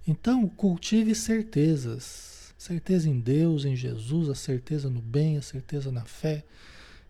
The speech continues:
É só isso. Entendeu? Aí você vai parar de gastar tanta energia com ansiedade, com dúvida, com angústia, né?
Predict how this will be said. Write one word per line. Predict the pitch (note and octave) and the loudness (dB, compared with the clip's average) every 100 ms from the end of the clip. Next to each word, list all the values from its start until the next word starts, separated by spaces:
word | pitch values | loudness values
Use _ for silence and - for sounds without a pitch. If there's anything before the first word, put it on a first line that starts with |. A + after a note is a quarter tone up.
| - - - | -20 -12 -8
É | |
só | - - A3 | -6 -4 -4
isso. | C#3 A2 - - - - - - - - - | -4 -8 -16 -18 -16 -16 -16 -20 -20 -20 -18
Entendeu? | - C3+ F3+ F#3 | -8 -4 -4 -6
Aí | D3+ D3+ | -4 -4
você | D#3+ D3+ | -2 -2
vai | D3+ | -4
parar | - D3 C3+ | -2 -2 0
de | C3 | -2
gastar | C3 B2+ - C3 | -4 -6 -6 -8
tanta | - E3+ E3 | -2 -2 0
energia | C#3+ B2+ A#2 C3 | 0 0 0 -4
com | C3 C3 | -4 -6
ansiedade, | A#2+ B2 G#2+ B2 D#3 D3+ C#3 - - - - - - - - - - | -6 -10 -6 -2 -2 -2 -4 -6 -16 -18 -18 -20 -20 -20 -16 -16 -16
com | - B2+ | -2 0
dúvida, | A2+ B2 F3 F3+ D#3+ C3+ C#3 | 2 4 6 6 4 0 -2
com | - | 0
angústia, | C3 A#2+ C#3+ F3 F3 D#3+ - - D3 D3 | -2 0 4 6 6 4 -2 -6 -4 0
né? | D3 A#3 | 2 0